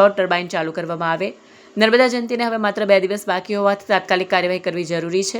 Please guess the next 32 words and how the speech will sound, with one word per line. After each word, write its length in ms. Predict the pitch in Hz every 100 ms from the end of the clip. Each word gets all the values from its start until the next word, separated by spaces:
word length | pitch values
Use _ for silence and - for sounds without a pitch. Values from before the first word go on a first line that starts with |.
| 285
સમયસર 420 | 214 185 175 196
પાણી 240 | 190 180
છોડવામાં 420 | 180 190 175 175 165
આવે 100 | 196
તો 120 | 226
નદીના 320 | 208 190 190 185
બંને 220 | 180 202
કિનારે 420 | 208 185 175 156 - - - -
ફેલાયેલો 380 | 226 226 240 240
કાદવ 300 | 240 196 190 180
દૂર 100 | 190
થઈ 180 | 214 190
શકે 200 | 202 208 202
અને 120 | 196
ભક્તો 360 | 196 190 233
હર્ષોલ્લાસપૂર્વક 800 | 208 - 190 180 180 180 180 190 196
મા 80 | 175
નર્મદા 400 | 175 170 180 208 202
જયંતિની 340 | 175 170 165
પણ 140 | 165 165
ઉજવણી 300 | 160 147 147
કરી 180 | 143 135
શકે. 220 | 143 160 - - - - -
વીડિયો 280 | 185 202 220
જર્નાલિસ્ટ 460 | 220 214 214 - 202
વિરેન્દ્ર 320 | 196 196 196
પાટીલ 320 | 196 175 180
સાથે 300 | 170 175 175 180
સત્યા 340 | 208 202 202
ટીવી 200 | 196 190
ન્યૂઝ 180 | 190 185
ભરૂચ. 320 | - 160 156